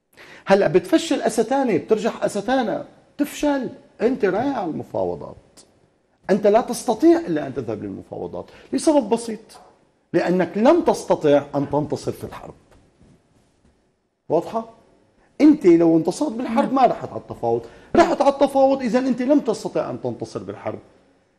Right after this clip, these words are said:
Speaker 1: لا أنت ولا الأمريكي ما قدرتوا تحققوا هدف واحد، بالتالي ستذهب أنت إلى المفاوضات. طيب، بدك تروح على أستانا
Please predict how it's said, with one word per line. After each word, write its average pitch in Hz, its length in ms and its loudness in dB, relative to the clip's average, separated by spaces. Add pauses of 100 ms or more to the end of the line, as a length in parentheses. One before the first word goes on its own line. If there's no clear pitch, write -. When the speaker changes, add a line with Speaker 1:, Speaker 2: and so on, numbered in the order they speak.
(160)
Speaker 1:
لا 311 280 6
أنت 285 180 2 (280)
ولا 208 160 4
الأمريكي 233 520 0
ما 214 100 -2
قدرتوا 214 280 -4
تحققوا 220 500 -8 (120)
هدف 262 460 -4 (880)
واحد، - 380 0 (960)
بالتالي 262 340 -2
ستذهب 160 480 -6
أنت - 220 -12
إلى - 340 -12
المفاوضات. - 540 -20 (100)
طيب، 285 240 0 (840)
بدك 220 180 2
تروح 269 300 0
على 143 180 2
أستانا 120 440 -8